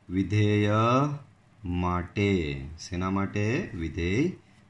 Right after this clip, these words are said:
માટે. તો બે અંડા બનાવો. ये वाला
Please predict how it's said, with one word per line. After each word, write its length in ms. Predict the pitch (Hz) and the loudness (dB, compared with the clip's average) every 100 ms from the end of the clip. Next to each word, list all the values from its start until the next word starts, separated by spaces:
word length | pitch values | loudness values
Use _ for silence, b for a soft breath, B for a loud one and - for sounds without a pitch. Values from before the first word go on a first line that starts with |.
| - | -4
માટે. 640 | 92 92 82 87 73 69 - _ _ - | -2 -2 -2 -4 -4 -8 -14 _ _ -14
તો 80 | 85 | -8
બે 300 | 85 98 101 | -2 0 2
અંડા 360 | 95 95 98 | 2 2 0
બનાવો. 720 | 95 95 90 85 80 73 71 67 - - - - _ _ _ _ - | 0 0 0 -2 -4 -6 -8 -12 -20 -20 -20 -20 _ _ _ _ -10
ये 140 | 85 | -6
वाला 340 | 87 87 87 | -2 -2 -2